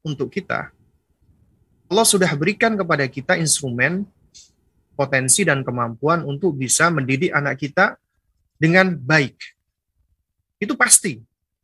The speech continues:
Tidak mungkin Allah memberikan kepada kita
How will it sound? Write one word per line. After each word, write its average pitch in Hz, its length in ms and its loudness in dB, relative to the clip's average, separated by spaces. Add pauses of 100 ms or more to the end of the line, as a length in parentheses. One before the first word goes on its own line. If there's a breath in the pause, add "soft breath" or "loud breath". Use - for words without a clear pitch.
(480)
Tidak 185 160 2
mungkin 254 320 -2
Allah 254 240 -4
memberikan 180 560 -4
kepada 151 320 -2
kita 160 160 -4